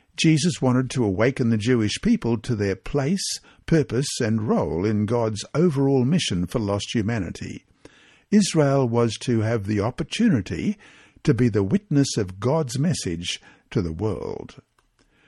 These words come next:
Question. Read Matthew chapter ten, verses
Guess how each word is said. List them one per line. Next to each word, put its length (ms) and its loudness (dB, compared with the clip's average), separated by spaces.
Question. 600 -4
Read 280 4
Matthew 380 -2
chapter 320 -6
ten, 560 0
verses 580 0